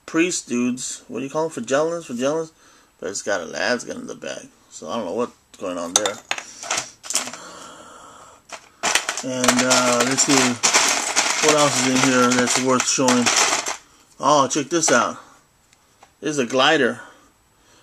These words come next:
This is from, uh, what is it from?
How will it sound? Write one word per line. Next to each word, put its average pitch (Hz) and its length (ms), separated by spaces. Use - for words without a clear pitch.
This 135 160
is 170 160
from, 143 320
uh, 120 480
what 151 160
is 139 160
it 127 100
from? 120 380